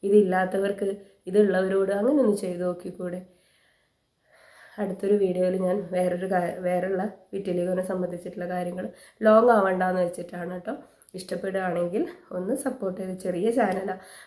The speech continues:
വലിയ വലിയ വി ഐ പി യൂട്യൂബർമാരൊക്കെ നിങ്ങൾ കാണുക, ലൈക്ക് ചെയ്യുക, സപ്പോർട്ട് ചെയ്യുകയും ചെയ്യുന്നില്ലേ? ഞങ്ങളെപ്പോലുള്ള കുഞ്ഞു കുഞ്ഞു ചാനൽ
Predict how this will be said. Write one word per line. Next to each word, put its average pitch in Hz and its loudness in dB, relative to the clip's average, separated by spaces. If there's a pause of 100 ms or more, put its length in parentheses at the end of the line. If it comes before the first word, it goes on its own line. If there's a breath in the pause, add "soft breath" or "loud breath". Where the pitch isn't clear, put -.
വലിയ 175 -8
വലിയ 202 2
വി 226 4
ഐ 208 6
പി 226 -2 (140)
യൂട്യൂബർമാരൊക്കെ 208 2
നിങ്ങൾ 220 4
കാണുക, 208 0
ലൈക്ക് 202 2
ചെയ്യുക, 214 6
സപ്പോർട്ട് 190 0
ചെയ്യുകയും 202 -2
ചെയ്യുന്നില്ലേ? 190 -4 (320 loud breath)
ഞങ്ങളെപ്പോലുള്ള 185 2
കുഞ്ഞു 185 -2
കുഞ്ഞു 190 -2
ചാനൽ 180 -4